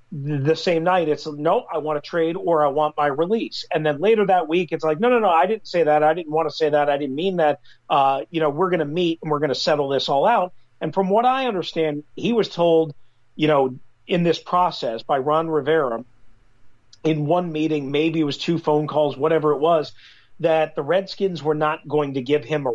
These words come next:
raise, that they were not going to give him more money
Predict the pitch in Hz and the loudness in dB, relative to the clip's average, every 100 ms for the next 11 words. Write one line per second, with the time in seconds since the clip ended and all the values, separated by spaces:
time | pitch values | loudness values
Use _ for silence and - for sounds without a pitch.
0 | 110 156 127 92 95 - - - - - | 0 2 2 -2 -10 -14 -14 -18 -20 -4
1 | 151 147 165 165 156 143 175 202 190 185 | -2 0 0 0 0 0 -2 -2 -2 -2
2 | 170 143 165 156 160 151 151 135 131 175 | -2 0 0 0 -2 0 2 2 2 0
3 | 160 123 117 | 0 0 -4